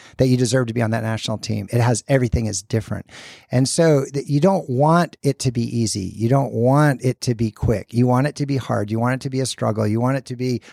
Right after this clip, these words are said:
laborious. So we started to create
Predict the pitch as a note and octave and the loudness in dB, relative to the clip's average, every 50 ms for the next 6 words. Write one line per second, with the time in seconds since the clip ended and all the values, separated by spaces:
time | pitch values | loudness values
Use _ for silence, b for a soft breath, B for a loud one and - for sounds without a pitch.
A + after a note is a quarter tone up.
0 | B B A#2+ A#2+ A2+ A2 B2+ C3 C3+ C3 A2+ G#2 - - - B2 B2+ D3+ F#3+ F#3+ | B B 0 0 2 2 4 4 4 2 2 0 -2 0 0 2 4 4 2 2
1 | - - - E3+ D#3+ D3+ C3+ B2 - - - C#3 C3 A#2+ - - - C#3 B2+ C3+ | 0 0 0 2 2 2 0 -2 -2 -4 -2 0 0 0 -2 -2 -2 2 2 4
2 | D3 D#3 C#3+ A#2+ - | 4 4 2 0 -2